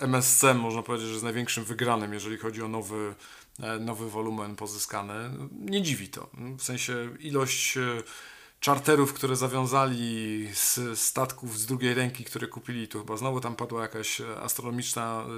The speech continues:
e, liczba w zeszłym tygodniu, e, jakichś tam pięćdziesięciu milionów dolarów chyba za pięć tysięcy tiu, coś, coś takiego,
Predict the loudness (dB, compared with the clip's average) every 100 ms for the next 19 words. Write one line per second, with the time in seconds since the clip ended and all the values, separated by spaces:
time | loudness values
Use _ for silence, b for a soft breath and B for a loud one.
0 | -8 -8 -6 -4 -4 -4 -6 -6 -8 -6
1 | -6 -8 -10 B B B B -10 -10 -8
2 | -8 -6 -6 -4 -4 -4 -6 -4 -4 -4
3 | -6 -8 -8 -4 -2 0 -2 -8 -8 -6
4 | -6 -6 -6 -6 -6 -8 -8 -6 -6 -6
5 | -8 -8 -6 -6 -6 -6 -6 -2 -2